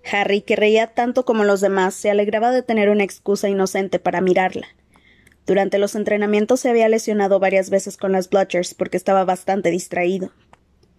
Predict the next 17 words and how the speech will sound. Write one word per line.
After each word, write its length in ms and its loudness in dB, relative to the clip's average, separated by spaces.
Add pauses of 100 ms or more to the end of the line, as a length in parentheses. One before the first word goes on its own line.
(600)
En 160 0
su 120 -4
mente 260 0
seguía 300 0
librándose 520 0
una 140 0
batalla. 480 -2 (640)
¿Ginny 420 2 (280)
o 140 0
Ron? 340 0 (680)
A 100 -2
veces 280 -2
pensaba 420 0
que 100 -4
al 100 0
nuevo 240 2
Ron, 300 0